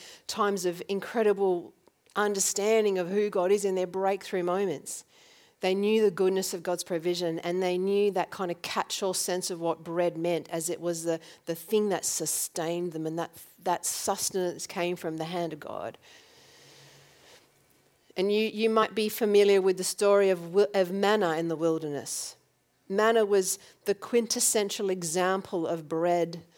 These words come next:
as a provision for God. And the Israelites, when they were wandering around in the wilderness, having, uh, been delivered from the Egyptians, they would, they would gather up this manna.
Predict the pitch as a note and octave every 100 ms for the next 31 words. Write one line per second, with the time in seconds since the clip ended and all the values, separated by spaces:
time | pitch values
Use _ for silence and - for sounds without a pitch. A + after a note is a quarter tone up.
0 | _ - F3 F3+ F3 G3 E3+ F3+ F3 E3
1 | E3 F3 F3 F3+ F3 F3+ G3+ G#3 G3+ F#3+
2 | E3+ - - - - G3 G3 F3+ F#3 G3+
3 | G3+ G3 F#3+ F#3+ F#3 F#3 F3 F#3 F#3+ E3+
4 | D3+ - - - - F#3 F#3 F#3 F3+ -
5 | _ F3+ E3 D#3+ - _ _ _ _ _
6 | _ _ _ - - _ - G3+ G3 F#3+
7 | G3+ G3+ D#3+ D3 - _ - G3 G3 F3
8 | F3 F#3+ - F3 C#3 D#3 - - _ _
9 | _ _ _ - G3 G3+ F#3+ - _ _
10 | - F#3+ F#3+ F3+ D#3+ G3 A3+ G#3 F3 -
11 | G3+ - - - _ _ _ _ _ _
12 | _ - G#3 - F#3 F#3+ -